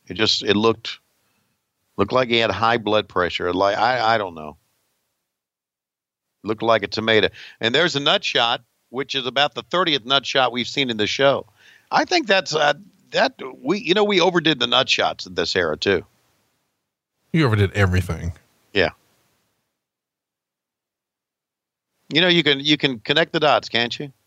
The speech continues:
Speaker 1: To see why we went down the shitter. You really can.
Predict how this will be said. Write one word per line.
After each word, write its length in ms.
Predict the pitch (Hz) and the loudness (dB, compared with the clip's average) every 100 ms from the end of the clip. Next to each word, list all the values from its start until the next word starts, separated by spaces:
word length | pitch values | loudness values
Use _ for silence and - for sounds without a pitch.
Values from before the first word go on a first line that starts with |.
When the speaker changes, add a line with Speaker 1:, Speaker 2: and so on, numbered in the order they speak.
| _ _ _ _ _ _ | _ _ _ _ _ _
Speaker 1:
To 80 | 98 | -10
see 220 | - 135 | -2 0
why 200 | 120 120 | 2 0
we 100 | 117 | 0
went 220 | 113 113 104 | 0 -2 0
down 220 | 113 107 | 0 0
the 60 | |
shitter. 360 | 95 113 92 85 _ _ _ _ _ _ _ _ _ _ _ _ _ _ _ _ _ 127 | -2 0 0 -2 _ _ _ _ _ _ _ _ _ _ _ _ _ _ _ _ _ -2
You 80 | |
really 200 | 156 196 | 2 2
can. 380 | 180 196 240 131 | 0 -2 -4 -8